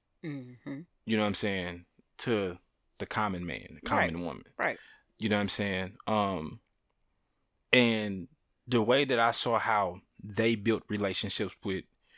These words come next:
Speaker 2: with brands and, well, Rockefeller built with brands and did different things like that with brands, you know what I'm saying? Um,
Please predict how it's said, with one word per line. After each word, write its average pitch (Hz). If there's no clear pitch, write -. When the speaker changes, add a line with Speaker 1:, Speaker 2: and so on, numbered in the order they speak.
Speaker 2:
with 104
brands 104
and, 90
well, 104
Rockefeller 98
built 107
with 101
brands 104
and 92
did 101
different 95
things 98
like 92
that 92
with 87
brands, 101
you 123
know 120
what 117
I'm 113
saying? 113
Um, 101